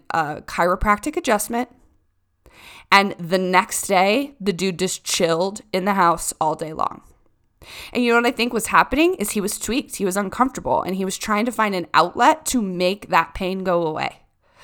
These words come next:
I, I really, I'm a huge believer in chiropractic for people and for dogs for a lot of reasons, but I think that it's super applicable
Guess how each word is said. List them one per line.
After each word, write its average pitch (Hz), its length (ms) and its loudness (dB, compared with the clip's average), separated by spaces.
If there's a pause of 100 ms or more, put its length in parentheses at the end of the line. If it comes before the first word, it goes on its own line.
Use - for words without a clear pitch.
(240)
I, - 80 -6 (260)
I 214 100 12
really, 208 380 2
I'm 185 120 4
a 196 40 -4
huge 208 340 -4
believer 233 260 -4
in 214 100 -4
chiropractic 202 720 0
for 175 180 -2
people 185 400 -4
and 175 220 -4
for 214 120 -8
dogs 180 360 -2
for 185 120 -2
a 175 80 0
lot 170 260 4
of 185 140 -8
reasons, 240 560 0
but 196 120 -2
I 202 80 0
think 220 220 -4
that 185 120 -2
it's 160 180 -8
super 208 340 -4
applicable 208 800 0